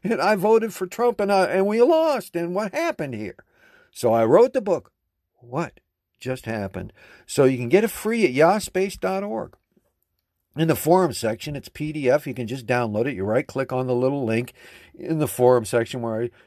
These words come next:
where I have it listed at. And you can get that book absolutely free. It's, uh, it's, uh, about fifty pages. And I go through the last thirty years of, uh, what's happened in government and such, and how they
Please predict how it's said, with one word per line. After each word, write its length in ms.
where 540
I 120
have 260
it 100
listed 380
at. 240
And 140
you 100
can 140
get 160
that 160
book 180
absolutely 380
free. 420
It's, 220
uh, 280
it's, 320
uh, 240
about 180
fifty 300
pages. 540
And 160
I 140
go 280
through 300
the 140
last 320
thirty 240
years 440
of, 200
uh, 180
what's 220
happened 360
in 100
government 500
and 80
such, 320
and 120
how 240
they 240